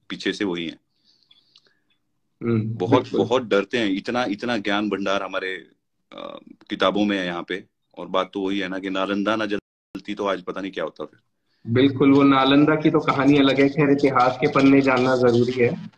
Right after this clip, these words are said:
Speaker 1: तो वो, वो तो
Speaker 2: इंडोनेशिया
Speaker 1: हमारे लिए
Speaker 2: की
Speaker 1: सब
Speaker 2: करेंसी
Speaker 1: दहशतगर्द
Speaker 2: note
Speaker 1: हैं,
Speaker 2: पे
Speaker 1: वो सब दहशतगर्द हैं। मैं ये बात, एक बात करता हूँ, यहाँ पे जितने ज्यादा, जितने से ज्यादा से ज्यादा मुस्लिम भाई मैं जानता हूँ, वो सब हिंदू हैं।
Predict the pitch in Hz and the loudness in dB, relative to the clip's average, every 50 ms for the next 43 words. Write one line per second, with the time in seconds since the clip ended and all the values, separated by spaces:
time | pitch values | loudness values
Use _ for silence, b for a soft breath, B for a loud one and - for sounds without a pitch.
0 | - - _ - 104 104 113 120 120 165 170 - 220 233 247 233 220 - - 214 | -20 -20 _ -12 -10 -10 -4 0 2 4 6 6 6 6 8 8 6 6 6 6
1 | 214 214 226 220 202 160 135 - - 170 156 165 185 208 214 240 247 233 214 190 | 6 6 6 6 4 4 2 2 2 4 4 4 4 4 2 2 4 4 6 6
2 | 190 175 - - 143 127 113 98 107 107 - - 127 117 - - 117 110 104 104 | 4 4 2 0 0 0 0 0 -4 -6 -6 -4 -4 -4 -2 -2 0 -2 0 -2
3 | 107 95 98 92 92 87 82 82 85 92 104 101 95 95 95 98 98 98 98 95 | -6 -8 -6 -4 -6 -6 -6 -8 -10 -10 -8 -8 -8 -8 -8 -8 -8 -6 -4 -4
4 | 95 - _ - 98 95 - 95 92 92 - - 87 - - - 95 101 98 90 | -4 -4 _ -8 -10 -10 -8 -8 -8 -8 -8 -12 -16 -14 -12 -12 -10 -10 -10 -10
5 | 87 90 90 90 101 92 87 - 87 85 - 104 110 110 98 95 95 95 101 95 | -10 -12 -12 -12 -14 -16 -16 -18 -16 -10 -8 -6 -6 -4 -4 -6 -6 -8 -10 -14
6 | 92 90 - 101 101 95 101 95 92 90 87 92 95 92 - 101 87 85 82 92 | -16 -16 -16 -14 -14 -14 -14 -12 -12 -10 -10 -10 -12 -14 -14 -12 -10 -10 -10 -12
7 | 90 87 82 - 90 92 87 85 85 87 87 85 82 82 82 80 78 _ 90 90 | -14 -18 -20 -20 -20 -18 -16 -14 -14 -14 -16 -16 -14 -14 -14 -14 -14 _ -14 -14
8 | 87 90 104 107 b b b b b b b b b b b 95 110 110 - - | -14 -14 -18 -20 b b b b b b b b b b b -6 -6 -4 -4 -4
9 | 107 98 95 95 95 92 98 98 90 90 90 | -4 -4 -6 -6 -6 -4 -4 -4 -4 -6 -10